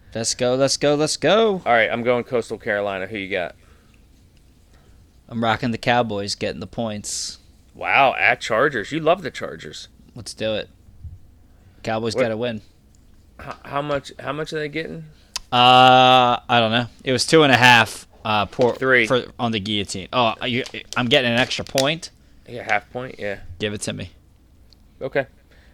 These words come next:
Speaker 2: So Cowboys and Chanticleer. So we won our five dollar bet, so I think we're, we're, it's up to, like, fifteen or something. I forget the exact number, but we'll
Speaker 1: Yeah.
Speaker 2: roll it all into the next one.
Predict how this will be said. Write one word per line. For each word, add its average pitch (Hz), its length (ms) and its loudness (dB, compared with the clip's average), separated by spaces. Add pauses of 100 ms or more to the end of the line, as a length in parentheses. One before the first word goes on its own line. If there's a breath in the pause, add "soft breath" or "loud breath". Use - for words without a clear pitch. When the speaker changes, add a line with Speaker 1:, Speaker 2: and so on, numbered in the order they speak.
Speaker 2:
So 127 200 -4
Cowboys 143 680 2
and 120 120 -8
Chanticleer. 123 680 -4
So 123 140 -6
we 131 120 -4
won 143 580 -2
our 127 160 0
five 127 280 0
dollar 131 280 2
bet, 131 260 -2
so 120 220 -2
I 113 60 0
think 123 160 -6
we're, 113 180 -2 (100)
we're, 143 100 -4
it's 135 120 -6
up 113 140 -6
to, 104 80 -8
like, - 160 -12
fifteen 82 500 -18
or 87 60 -12
something. 85 400 -16 (100)
I 90 80 -16
forget 90 300 -10
the 90 60 -10
exact 92 320 -8
number, 92 280 -12
but 95 240 -8 (420 soft breath)
we'll 110 140 -4
Speaker 1:
Yeah. 110 140 0
Speaker 2:
roll 120 100 2
it 123 60 0
all 127 160 4
into 135 240 0
the 139 100 -2
next 139 220 -4
one. 160 260 -6